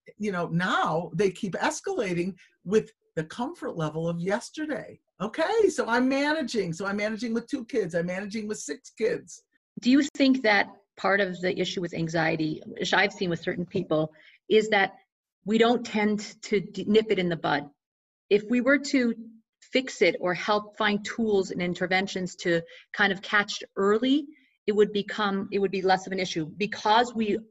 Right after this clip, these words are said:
Speaker 2: allow ourselves
Speaker 1: Thank
Speaker 2: to
Speaker 1: you,
Speaker 2: experience
Speaker 1: Rachel.
Speaker 2: pain and allow ourselves to, "I can handle this, I can deal with this, I can deal,"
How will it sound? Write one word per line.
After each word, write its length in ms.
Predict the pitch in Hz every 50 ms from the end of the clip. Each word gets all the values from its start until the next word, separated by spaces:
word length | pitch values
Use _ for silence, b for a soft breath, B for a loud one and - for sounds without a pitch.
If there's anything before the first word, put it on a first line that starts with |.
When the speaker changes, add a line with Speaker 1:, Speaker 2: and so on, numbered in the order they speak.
| - -
Speaker 2:
allow 400 | 185 180 175 180 175 175 196 202
ourselves 340 | 208 - 254 247 254 254 -
Speaker 1:
Thank 20 |
Speaker 2:
to 60 | 254 240
Speaker 1:
you, 60 | 226
Speaker 2:
experience 560 | 208 208 196 185 175 170 - - 156 147 - 160
Speaker 1:
Rachel. 180 | - 233 220 214
Speaker 2:
pain 300 | 202 175 175 170 165 165 B B B B
and 100 | 190 190
allow 240 | 185 185 185 202 220
ourselves 480 | 226 220 220 220 214 202 196 190 190 - -
to, 120 | 202 175 185 B B B
"I 100 | - 349
can 140 | 381 - 320
handle 320 | 226 220 208 196 190 190 185
this, 160 | 185 185 190
I 100 | 247 277
can 160 | 269 277 233
deal 180 | 214 190 185 175
with 120 | 185 185
this, 160 | 190 185 185
I 100 | 214 220
can 120 | 220 233 214
deal," 100 | 214